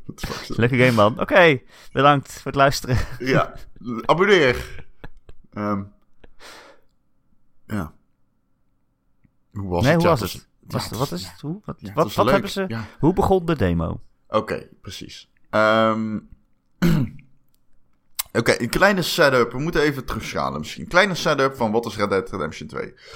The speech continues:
Speaker 1: Red Dead Redemption twee is dus de eerste, eh, zeg maar, full new generation voor de nieuwe generatie consoles game, eh, na Grand Theft Auto vijf. Dus die echt van begin af aan gemaakt is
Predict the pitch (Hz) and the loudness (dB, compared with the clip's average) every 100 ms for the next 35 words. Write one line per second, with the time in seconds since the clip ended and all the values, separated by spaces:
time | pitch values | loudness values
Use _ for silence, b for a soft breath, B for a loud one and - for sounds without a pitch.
0 | B - 131 190 190 175 170 156 139 139 | B -6 -2 -2 0 0 0 0 0 0
1 | 131 117 - - - - 127 160 214 - | -4 -6 -12 -4 -4 -2 0 2 2 -2
2 | 175 180 190 190 _ _ _ - - - | 0 0 -2 -8 _ _ _ -20 -20 -20
3 | - _ _ 110 104 98 87 95 117 104 | -20 _ _ 0 4 4 2 0 0 0
4 | - - 208 208 202 196 - _ _ _ | -2 -4 0 2 0 -2 -10 _ _ _
5 | _ - 113 143 147 - 98 123 107 107 | _ -4 0 0 -2 -4 -2 2 4 4
6 | 127 135 117 123 120 - _ 110 104 113 | 2 0 0 -2 -6 -20 _ -2 2 4
7 | 123 117 110 107 107 117 107 107 110 98 | 4 2 2 2 0 -4 -4 -2 -2 0
8 | - 98 101 101 b b b b _ _ | 2 2 2 -2 b b b b _ _
9 | _ _ - 85 82 80 76 73 71 - | _ _ -6 -2 0 -2 -2 -4 -6 -8
10 | 90 98 120 113 110 104 - 87 85 82 | -4 2 2 2 0 -2 0 0 0 -2
11 | 82 - - - _ _ - 85 104 107 | -4 -6 -6 -14 _ _ -12 -2 2 2
12 | 110 110 95 135 180 151 131 117 98 101 | 2 0 2 2 4 4 2 4 4 4
13 | 104 104 104 - | 4 0 -2 -6